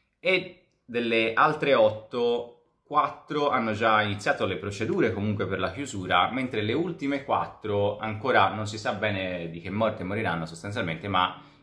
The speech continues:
il sentiero sembra tracciato. La cosa interessante è che queste chiusure non sembrano avere molto a che fare con le politiche del governo spagnolo, ma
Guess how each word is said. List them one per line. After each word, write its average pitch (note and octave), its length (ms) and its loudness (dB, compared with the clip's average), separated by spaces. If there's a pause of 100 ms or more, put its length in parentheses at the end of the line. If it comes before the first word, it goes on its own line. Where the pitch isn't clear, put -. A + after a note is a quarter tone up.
(120)
il D#3 160 -6
sentiero G#2+ 400 2
sembra F2+ 320 -2
tracciato. - 720 -8 (540)
La C#3+ 100 -2
cosa G#3 180 4
interessante C3 1160 2
è C3 260 -6
che B2 680 -2
queste F3+ 320 -2
chiusure C3 380 0
non B2+ 160 2
sembrano D#3+ 320 0
avere A#2 200 2
molto D3 260 0
a - 20 0
che A#2 120 -4
fare A2+ 300 0
con G#2+ 120 -4
le G2+ 100 -2
politiche A2+ 420 -4
del F#2+ 200 -2
governo G2+ 420 0
spagnolo, F#2+ 640 -4
ma C#3 500 0